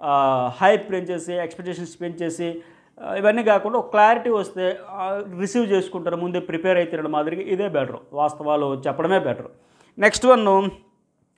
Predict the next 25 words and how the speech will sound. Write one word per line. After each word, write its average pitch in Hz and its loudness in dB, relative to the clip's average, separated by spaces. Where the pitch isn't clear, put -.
ఇంకా 175 4
వాళ్ళకి 160 2
లేనిపోని 160 0
ఆశలు 147 0
కల్పించేసి 135 -6
ఇది 151 0
చేసేది 151 2
కంటే 143 -2
కొద్దిగా 160 -2
స్ట్రెస్ 165 -4
రిలీఫ్ 180 -4
అవుతారు 160 -2
కదా, 139 -4
ఓకే 147 -4
ఇలా 151 -4
ఉండొచ్చేమో 165 2
బయట 147 2
అని 139 -4
చేసి 165 -6
ముందు 196 -4
ప్రిపేర్ 196 2
అవుతారు 131 -2
కనుక. 117 -10
ఇంకా 226 2
ఏడు 220 10